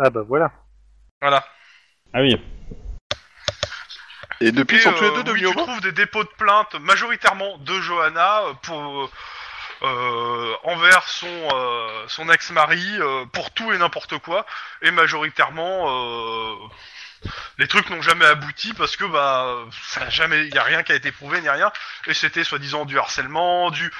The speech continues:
Speaker 2: oh, il m'a regardé de travers », enfin, c'était tout et n'importe quoi, et, euh, t'as, t'as des petites annotations de tes collègues peu,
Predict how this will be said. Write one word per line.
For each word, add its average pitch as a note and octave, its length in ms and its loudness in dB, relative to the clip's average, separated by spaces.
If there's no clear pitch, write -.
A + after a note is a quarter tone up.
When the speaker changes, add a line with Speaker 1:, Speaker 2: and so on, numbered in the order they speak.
Speaker 2:
oh, D#3+ 140 2
il F3+ 80 0
m'a D#3+ 80 4
regardé D3 320 2
de - 40 -14
travers », D#3+ 400 4
enfin, D#3+ 140 -4
c'était E3 300 -6
tout D4 180 -4
et G3+ 40 -4
n'importe E3+ 420 -2
quoi, A3+ 240 -10
et, G3 160 2
euh, C#3 400 4
t'as, D#3 160 -8
t'as F3+ 120 4
des F3 100 6
petites F#3 280 -8
annotations G3+ 600 0
de E3+ 100 -6
tes E3+ 160 -4
collègues F#3 540 4
peu, D#4 120 4